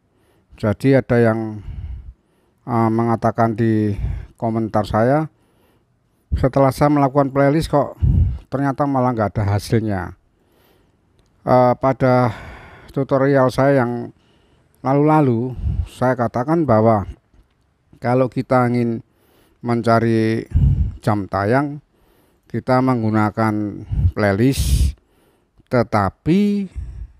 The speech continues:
menggunakan, eh, H P yang lain dengan akun yang beda. Sedangkan H P yang ada akun utamanya, jadi H P yang ada channel akun utama, itu jangan dicampur-campur.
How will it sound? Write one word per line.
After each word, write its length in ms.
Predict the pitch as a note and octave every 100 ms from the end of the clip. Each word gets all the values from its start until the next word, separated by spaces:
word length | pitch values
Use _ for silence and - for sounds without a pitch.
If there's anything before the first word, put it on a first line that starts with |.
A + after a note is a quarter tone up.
| _
menggunakan, 1300 | C#3+ C#3+ B2 G#2 G#2 G#2+ G#2 - C#3 D3+ D3+ D#3 F3 _ _ _ _ _ _
eh, 680 | - A#2+ A#2+ A#2 A#2 A#2+ A#2+ A2
H 200 | - A2+ A2+ -
P 160 | C3
yang 160 | B2 B2
lain 400 | B2+ A#2 F2+ F2+ - - -
dengan 320 | A#2+ A2+ A2+
akun 320 | B2 B2 C3
yang 160 | A#2+ G#2
beda. 480 | A2+ - A#2 F2 - _ _ _ _ _ _
Sedangkan 720 | - C3+ - A#2+ A2+ C3+ C#3+
H 80 | G#2 G#2 - D3
P 0 | C#3+ B2 G#2 F#2 -
yang 320 | B2+ A#2 A#2 A2+ _ _ _ _
ada 560 | - C3 A#2 A#2+ A2+ A2
akun 800 | C3 B2 - C3+ B2+ B2+ B2+ A#2+ -
utamanya, 880 | - D3 - C#3 D#3+ D#3 A2+ G#2 G#2
jadi 480 | - G#2+ A#2+ A#2+ A2+
H 80 | -
P 160 | C3
yang 160 | A#2 A2+
ada 240 | A2 A2
channel 320 | G#2 A#2+ B2 A#2
akun 320 | A#2 B2+ C3 B2
utama, 400 | D3+ B2+ G#2 G#2 _ _ _ _ -
itu 160 | C#3 D#3+
jangan 320 | B2 A#2 B2
dicampur-campur. 880 | A2+ C3+ C3+ C3+ C3+ C#3 C#3 A2